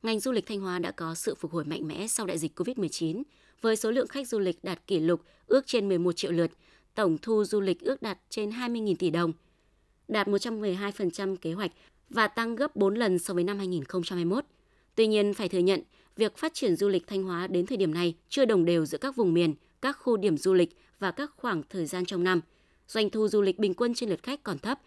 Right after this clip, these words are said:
và du lịch đang cơ bản chỉ có một mùa. Nhìn thấy tiềm năng và lợi thế của du lịch Thanh Hóa, hàng loạt dự án du lịch của các nhà đầu tư tầm cỡ trong nước đã được khởi công,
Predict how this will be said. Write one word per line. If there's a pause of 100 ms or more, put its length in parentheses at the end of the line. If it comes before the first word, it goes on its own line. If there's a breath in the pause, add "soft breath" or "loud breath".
(220 soft breath)
và
du
lịch
đang
cơ
bản
chỉ
có
một
mùa. (760 soft breath)
Nhìn
thấy
tiềm
năng
và
lợi
thế
của
du
lịch
Thanh
Hóa, (260 soft breath)
hàng
loạt
dự
án
du
lịch
của
các
nhà
đầu
tư
tầm
cỡ
trong
nước (240 soft breath)
đã
được
khởi
công,